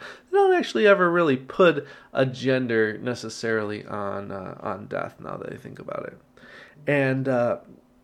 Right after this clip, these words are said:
Death's character is interesting, and I ha-, I wanna ask, uh, like, Neil Gaiman has a Q and A at his show in a couple of weeks, and I, you know, odds of me getting to ask a question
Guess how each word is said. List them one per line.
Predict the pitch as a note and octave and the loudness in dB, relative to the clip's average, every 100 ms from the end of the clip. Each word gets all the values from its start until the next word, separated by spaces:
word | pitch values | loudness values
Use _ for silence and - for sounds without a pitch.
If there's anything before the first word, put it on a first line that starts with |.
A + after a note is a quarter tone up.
| _ _ _ _ _ _ _ - B2+ A2+ | _ _ _ _ _ _ _ -20 -12 6
Death's | G#3 A#3+ - | 8 8 2
character | - A3 G#3 G#3 F#3 | 4 4 4 2 0
is | D#3 | 2
interesting, | E3+ E3 D#3+ C3+ A#2 G#2+ | -2 0 0 2 -2 -2
and | B2 B2 A2+ - - - | 0 0 -2 -10 -20 -6
I | - B2+ | 2 4
ha-, | C3 D#3+ C#3 | 6 6 6
I | C3 | 6
wanna | C3+ D#3 | 4 4
ask, | D#3+ A#2+ C3 C3+ - - - | 4 4 4 2 -8 -18 -4
uh, | B2+ A2 E2 - - | 0 0 -2 -12 -8
like, | B2+ A#2 A2 - - | 2 4 2 -4 -6
Neil | C3+ C#3 C3+ | 0 0 2
Gaiman | B2 B2 | 0 0
has | B2+ A2 | -2 -2
a | |
Q | A2 - A#2+ | -6 -4 -4
and | G#2+ | -2
A | G#2 A#2 - - - _ | -2 -2 -8 -20 -20 _
at | - A2 G2+ | 0 0 2
his | A#2+ G#2+ | -2 -4
show | - A2+ A#2 A#2+ - | 2 4 4 2 -4
in | B2 | -6
a | B2 | -6
couple | D3 C#3 C3+ | -8 -4 -2
of | C3+ | -2
weeks, | C#3 C#3 - | -4 -6 -12
and | - A2+ G#2+ G2 | -2 -2 -2 0
I, | A#2 A#2+ A#2+ - | 2 2 -2 -4
you | C3 | 0
know, | G#2+ G2+ - - | 0 -2 -2 6
odds | B2 A#2+ | 6 6
of | A#2 | 0
me | A#2 A2+ | -4 -4
getting | A2 G#2+ | -4 -4
to | - - | -8 -4
ask | G#2 G#2 G#2 - G#2 | -2 -2 -4 -12 -14
a | |
question | - - G#2+ - A2+ A2 | -10 -8 -8 -10 -12 -12